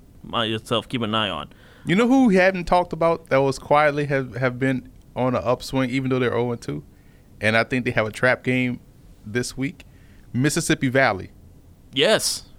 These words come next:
Speaker 2: They lost by
Speaker 1: Yes.
Speaker 2: six to Tennessee State. They lost by three to Lamar.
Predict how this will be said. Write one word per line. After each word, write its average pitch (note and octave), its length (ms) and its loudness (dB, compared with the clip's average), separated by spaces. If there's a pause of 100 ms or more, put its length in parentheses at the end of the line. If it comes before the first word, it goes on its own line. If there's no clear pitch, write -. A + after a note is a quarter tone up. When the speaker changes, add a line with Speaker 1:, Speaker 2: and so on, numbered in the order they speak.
(140)
Speaker 2:
They C3+ 140 4
lost D#3 320 4
by D#3 180 4
Speaker 1:
Yes. E3 140 2
Speaker 2:
six E3+ 220 2
to - 120 -6
Tennessee E3 400 -2
State. C3+ 380 0
They A#2+ 80 0
lost C#3 380 4
by D3 180 4
three D3 640 2
to C#3 120 0
Lamar. C3 640 4